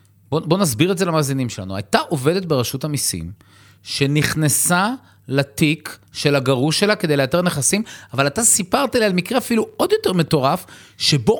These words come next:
עובדת ברשות המיסים, לצערי מדובר בעובדת, אבל היו גם עובדים ממין זכר, הכל בסדר, שבו עובדת מרשות המיסים, הוציאה את רשימת החייבים בעלי הדירות,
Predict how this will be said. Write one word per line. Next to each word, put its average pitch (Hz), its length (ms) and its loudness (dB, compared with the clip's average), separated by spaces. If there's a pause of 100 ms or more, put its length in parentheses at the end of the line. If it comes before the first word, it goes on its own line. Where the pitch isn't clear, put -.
עובדת 190 520 0
ברשות 170 480 0
המיסים, 147 560 2 (420)
לצערי 98 380 -4
מדובר 104 360 0
בעובדת, 117 380 -2
אבל 98 120 -4
היו 110 100 2
גם 107 140 -2
עובדים 101 320 -2
ממין 104 240 -2
זכר, 131 300 -4
הכל 98 180 -8
בסדר, 110 380 -8 (500)
שבו 139 380 0
עובדת 214 480 -2
מרשות 165 360 0
המיסים, 131 380 -2
הוציאה 156 640 0
את - 120 -8
רשימת 190 480 2
החייבים 175 680 0
בעלי 156 240 2
הדירות, 143 520 0